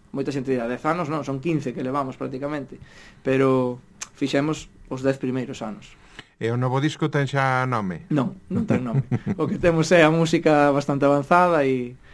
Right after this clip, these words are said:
Speaker 1: que tamén un, un disco que estamos grabando nós na casa por primeira vez, eh, bueno, un estudio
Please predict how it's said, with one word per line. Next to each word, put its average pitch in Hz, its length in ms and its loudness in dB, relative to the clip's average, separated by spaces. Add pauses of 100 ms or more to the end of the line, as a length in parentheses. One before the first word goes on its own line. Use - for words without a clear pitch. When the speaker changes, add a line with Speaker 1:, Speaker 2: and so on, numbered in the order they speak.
(160)
Speaker 1:
que 139 140 -8
tamén 147 260 -2
un, 143 300 -6
un - 20 -6
disco 135 220 -6
que 127 80 -6
estamos 135 240 -2
grabando 139 680 -2 (480)
nós 143 220 0
na 143 160 0
casa 160 240 2
por 139 100 0
primeira 139 380 0
vez, 196 260 -2 (640)
eh, 120 880 -6 (220)
bueno, 127 160 -10
un 127 80 -8
estudio 123 840 -4